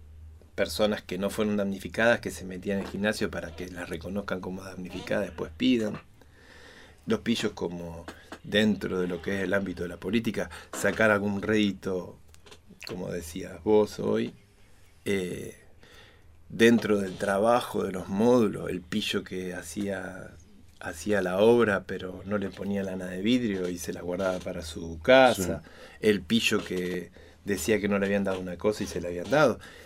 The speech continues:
Speaker 1: Digo, eso existió, existe, es parte de nuestra sociedad.
Speaker 2: Ujú.
Speaker 1: Hay pillos en todos los ámbitos. Pillo, no sé qué
Speaker 2: Sí,
Speaker 1: palabra más
Speaker 2: oportunista,
Speaker 1: usar,
Speaker 2: sí.
Speaker 1: oportunista. Eh, pero,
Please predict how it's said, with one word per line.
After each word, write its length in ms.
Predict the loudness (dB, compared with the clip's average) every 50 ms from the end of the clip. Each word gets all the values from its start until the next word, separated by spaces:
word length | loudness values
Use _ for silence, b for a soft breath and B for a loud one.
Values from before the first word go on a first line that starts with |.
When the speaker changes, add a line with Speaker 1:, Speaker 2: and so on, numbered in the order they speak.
| B B -4
Speaker 1:
Digo, 360 | 2 2 4 4 2 -2 -8 B B B B B B B B B B B -20 -20 -20 -2 _
eso 360 | 4 4 6 4 4 2 2 2
existió, 840 | -2 -4 -2 -2 -2 -2 -4 -4 -4 4 6 8 8 8 6 4 0 -8 -18 -6 0
existe, 760 | 2 2 2 2 2 4 4 4 4 2 0 -2 -2 -2 -2 -2
es 100 | -4 -4
parte 380 | 6 10 10 10 10 8 4 0
de 80 | 0 0
nuestra 300 | -2 -6 -6 -8 -10 -8
sociedad. 580 | -8 -8 -6 -2 2 4 6 6 6 4 0 -4 -10 -12 -10
Speaker 2:
Ujú. 380 | -8 -8 -8 -6 -6 -6 -6 -4 -2
Speaker 1:
Hay 200 | 0 2 2 0
pillos 460 | 0 0 0 0 0 0 -4 -6 -8 -8
en 120 | -10 -8
todos 340 | 0 4 6 6 6 4 2 0
los 180 | -4 -2 0
ámbitos. 500 | 2 2 2 2 0 -4 -4 -6 -8 -8 -8 -12 -18 -20 -8 -4
Pillo, 720 | -2 2 4 6 6 4 4 2 -2 -4 -6 -6 -10 -12 -16 -18 -20 -20 -20 -20 -20 -20 -20 -20 -20 -20 -20 -20 -20 -20 -20 -20 -20 _ -20 -20 -14 -12
no 80 | -10 -8
sé 160 | -8 -8 -8
qué 100 | -8 -8
Speaker 2:
Sí, 60 | -8
Speaker 1:
palabra 300 | -6 -4 -2 0 0 0
más 100 | 0 -2
Speaker 2:
oportunista, 640 | -4 -6 -8 -6 -4 -4 -2 0 2 4 4 2 2
Speaker 1:
usar, 160 | -2 -4 -6
Speaker 2:
sí. 60 | -6
Speaker 1:
oportunista. 920 | -6 -6 -6 -6 -8 -6 -4 0 2 4 4 4 4 0 -2 -8 -10 -12 -12 -14 B B B B B B B B B B B B B B -20 -6 -2
Eh, 560 | 0 0 0 0 -2 -2 -4 -6 -6 -10 -12 -16 -20 -20 -20 -20 -20 -20 _ -20 -20 -20 -20 -20 -20 -6 0
pero, 720 | 2 2 2 2 2 0 -2 -2 -4 -4 -6 -6 -8 -10